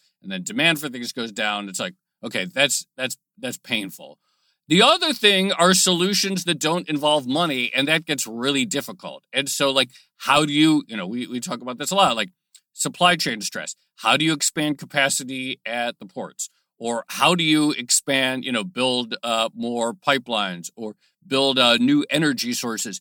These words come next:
These are really tough problems. Like, money is part of it, but also, like, state capacity, engineering, and by, you know, sci-,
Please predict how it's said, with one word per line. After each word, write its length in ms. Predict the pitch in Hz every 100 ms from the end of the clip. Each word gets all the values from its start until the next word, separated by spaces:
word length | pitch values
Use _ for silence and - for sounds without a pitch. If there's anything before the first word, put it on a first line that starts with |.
| - -
These 240 | 156 330 381
are 160 | 320
really 320 | 185 202 226
tough 320 | 190 196 185 185
problems. 480 | 147 143 185 185
Like, 160 | 156 123 _ -
money 460 | 113 135 175 208 190
is 200 | 147 135
part 300 | - 131 180
of 80 | 214
it, 140 | 240 _ _ _
but 140 | 147
also, 260 | 180 202 190
like, 180 | 156 - -
state 420 | - - 170 185
capacity, 880 | 165 - 151 160 - 147 151 147 143 _ _ _ _ -
engineering, 920 | 160 196 180 147 160 147 156 160 160
and 160 | 139 120
by, 120 | 131
you 200 | 127 131
know, 120 | 117
sci-, 480 | 98 - 135 135 131